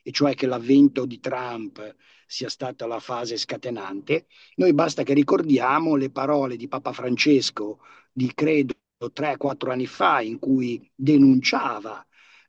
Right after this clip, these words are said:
eh, la terza guerra mondiale a pezzetti, oppure, per arri-, per tornare un po' più vicini, a circa un anno e mezzo fa,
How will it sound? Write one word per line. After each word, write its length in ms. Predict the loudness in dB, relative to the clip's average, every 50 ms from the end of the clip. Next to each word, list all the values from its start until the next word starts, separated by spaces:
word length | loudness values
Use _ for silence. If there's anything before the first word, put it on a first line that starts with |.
| _ -10
eh, 1000 | -8 -8 -6 -8 -8 -8 -10 -10 -10 -10 -10 -10 -8 -8 -6 -6 -6 -6 -8 -8
la 160 | -6 -6 -6 -4
terza 400 | 0 0 0 0 0 -2 -6 -2
guerra 300 | 0 0 0 0 -2 -4
mondiale 320 | -4 -2 -2 0 -2 -2
a 40 | -4
pezzetti, 640 | -4 -4 -4 -4 -4 -8 -8 -8 -8 -10 _ -8 -4 0
oppure, 680 | 0 0 0 2 -2 -2 0 0 -2 -2 -4 -4 -8 _ _ _ -20 -20 _ _ _ _ _
per 160 | _ 2 2 2
arri-, 240 | 2 0 0 0
per 200 | -2 -4 -4 -4
tornare 380 | -2 -6 -2 0 0 2 2 2
un 80 | 0 0
po' 140 | -4 -6
più 120 | 0 0 4
vicini, 680 | 4 4 4 4 0 2 4 4 4 4 2 -4 -6 -6 -4
a 220 | -2 -2 -2 -2 -2
circa 560 | -2 -2 -2 0 -2 -4 -4 -8 -10 -6 -4
un 100 | -2 -2
anno 200 | 0 0 -2 0
e 40 | 2
mezzo 320 | 0 0 0 0 -2 -4
fa, 340 | -4 -4 -10 -8 -8 -8 -8